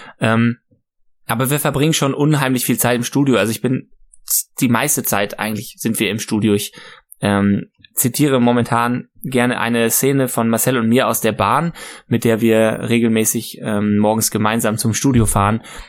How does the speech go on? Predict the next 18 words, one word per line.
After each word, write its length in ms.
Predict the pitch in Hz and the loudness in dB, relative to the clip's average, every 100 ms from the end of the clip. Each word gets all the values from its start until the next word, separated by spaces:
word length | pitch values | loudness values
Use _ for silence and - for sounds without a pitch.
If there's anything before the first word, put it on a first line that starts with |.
| _ _ _ | _ _ _
in 160 | 110 107 | 0 2
der 420 | 107 104 107 - _ _ - - - _ _ | 4 2 -2 -6 _ _ -20 -20 -20 _ _
er 180 | 113 113 | -2 0
mich 340 | 120 117 - 123 | 0 -2 -6 -6
fragt, 560 | - 117 117 - - _ _ _ | -2 -2 -2 -6 -16 _ _ _
äh, 240 | 117 104 95 | -8 -4 -4
„Sag 180 | 110 | -4
mal, 80 | 113 | -2
Dirk, 260 | 104 117 - | 0 -2 -2
was 140 | 104 | -2
haben 140 | 127 143 | 0 0
wir 120 | 123 | 0
eigentlich 200 | 120 - | 0 0
noch 260 | 117 - | 0 0
zu 160 | - - | -4 -2
essen 260 | - - 139 | 0 0 0
zu 200 | 113 107 | -2 0
Hause?“ 380 | 98 92 85 | -2 -2 -8